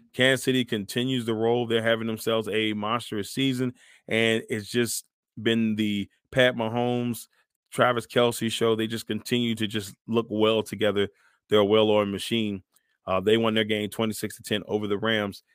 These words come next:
and they stay put at number two on the N F L power rankings.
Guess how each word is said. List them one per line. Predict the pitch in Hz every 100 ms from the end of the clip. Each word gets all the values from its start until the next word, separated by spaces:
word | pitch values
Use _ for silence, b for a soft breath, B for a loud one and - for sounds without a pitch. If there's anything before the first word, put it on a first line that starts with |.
| _ -
and | 95
they | 110
stay | - 110 101
put | - 113
at | 98
number | 101 101 92
two | - 110 90 - _ _ 107
on | 110
the | 98
N | 92
F | 92
L | 92
power | 90 92 90
rankings. | 90 - - -